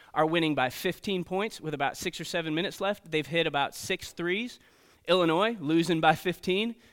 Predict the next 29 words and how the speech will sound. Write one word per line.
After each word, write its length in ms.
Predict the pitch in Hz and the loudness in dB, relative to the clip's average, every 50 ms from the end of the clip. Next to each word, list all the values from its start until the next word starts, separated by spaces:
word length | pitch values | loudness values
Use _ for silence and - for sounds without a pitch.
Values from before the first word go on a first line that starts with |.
| _ - | _ -2
They've 160 | 139 147 147 | -2 0 0
hit 160 | - 175 165 | 2 0 0
about 260 | 160 147 147 156 - | 2 2 0 -2 -2
six 280 | - - 180 165 - - | -4 -8 -10 -10 -10 -10
threes, 460 | - 160 170 180 185 214 226 - - _ _ _ _ _ - | -10 -8 -6 -6 -6 -8 -10 -12 -18 _ _ _ _ _ -6
okay? 300 | 147 - 175 165 185 - | -2 2 2 2 2 2
And 120 | - 147 | 0 0
I'm 140 | 147 175 185 | 0 0 0
sitting 260 | 170 - 185 139 139 | -2 -4 -4 -4 -2
here 120 | 160 151 151 | -2 -2 -2
and 80 | 147 | -2
I'm 100 | 147 139 | -2 -4
like, 220 | 135 131 123 92 82 | -4 -6 -6 -8 -10
"This 80 | 151 | -12
is 60 | 143 | -12
perfect. 400 | - - 139 117 - - - - _ _ _ _ _ - | -10 -10 -10 -10 -10 -14 -20 -20 _ _ _ _ _ -18
Six 320 | - - 220 202 - - | -6 -4 -4 -4 -4 -6
peeps, 400 | - 208 202 208 196 - - - _ _ | -8 -8 -8 -8 -10 -14 -18 -20 _ _
very 380 | - 120 120 131 139 139 139 139 | -20 -10 -6 -4 -2 0 -2 -2
doable." 440 | 131 131 127 120 110 107 101 85 - _ _ _ _ _ _ _ _ _ _ _ | -2 -4 -6 -6 -6 -8 -12 -14 -16 _ _ _ _ _ _ _ _ _ _ _
But 180 | - 135 131 - | -8 -8 0 4
those 240 | 165 180 202 190 156 | 6 6 6 4 2
guys 300 | 151 127 120 123 120 135 | 0 0 0 0 -2 -4
are 60 | 123 | -4
about 240 | 117 135 131 120 - | -4 -2 -4 -4 -2
to 60 | 131 | -4
have 160 | 120 120 - - | -4 -4 -6 -8
to 60 | 110 | -6
eat 240 | 113 127 123 - | -6 -6 -6 -8